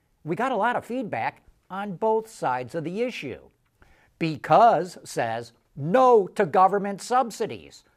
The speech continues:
But G V doesn't see it that way. "Subsidize only E Vs manufactured in the U S A," he says. Lambo twenty fifteen says, "I would prefer if they were based on percentage of U S labor content,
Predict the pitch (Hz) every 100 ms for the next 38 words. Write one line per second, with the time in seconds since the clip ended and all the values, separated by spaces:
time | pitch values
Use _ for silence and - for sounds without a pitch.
0 | _ _ - 170 101 214 220 233 277 170
1 | 170 _ 330 240 175 - 277 254 156 127
2 | - 131 90 69 _ _ _ - - 269
3 | 196 226 214 196 202 202 165 - 285 294
4 | 277 247 285 262 202 262 233 208 147 185
5 | 240 233 226 233 226 226 240 214 - 240
6 | 220 226 233 233 226 254 269 170 123 -
7 | 120 101 156 - _ _ _ _ _ 120
8 | 131 131 127 107 135 123 113 139 113 -
9 | 196 202 202 170 - 117 123 - _ _
10 | - 240 285 190 165 - 208 208 170 -
11 | 156 143 98 147 170 - 139 107 - 135
12 | - 226 240 - 107 95 107 104 208 185
13 | 143 - 170 233 196 151 143 113 110 143
14 | 80